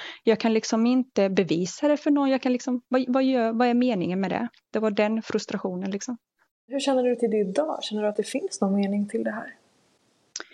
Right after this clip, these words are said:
Speaker 1: Ehm, ja, alltså, jag förlitar mig väldigt mycket på min syn idag.
Speaker 2: Mm.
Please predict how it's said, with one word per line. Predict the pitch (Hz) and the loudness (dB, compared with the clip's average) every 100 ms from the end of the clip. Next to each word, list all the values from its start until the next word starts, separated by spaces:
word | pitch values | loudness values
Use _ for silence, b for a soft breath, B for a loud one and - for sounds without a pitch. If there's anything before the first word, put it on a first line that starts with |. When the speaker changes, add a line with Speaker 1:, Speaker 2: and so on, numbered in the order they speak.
| B B B B _ _ - | B B B B _ _ -2
Speaker 1:
Ehm, | 226 226 226 220 220 220 214 B _ _ _ _ _ _ _ _ _ - _ _ _ - _ _ - | 2 4 4 4 2 2 -2 B _ _ _ _ _ _ _ _ _ -20 _ _ _ -20 _ _ -4
ja, | 220 233 233 262 320 349 _ _ _ - - | 2 4 6 4 2 0 _ _ _ -20 0
alltså, | 220 214 | 2 4
jag | 233 | 2
förlitar | - 247 254 269 269 - 254 | 4 4 4 4 2 2 2
mig | 247 247 233 | 4 2 2
väldigt | - 247 226 240 - | 2 2 4 2 2
mycket | 247 - | 0 0
på | 202 | 0
min | 196 190 | 0 0
syn | 185 180 | -2 -2
idag. | 185 117 208 214 - - | -2 0 0 -2 -8 0
Speaker 2:
Mm. | 202 185 202 | 2 2 -2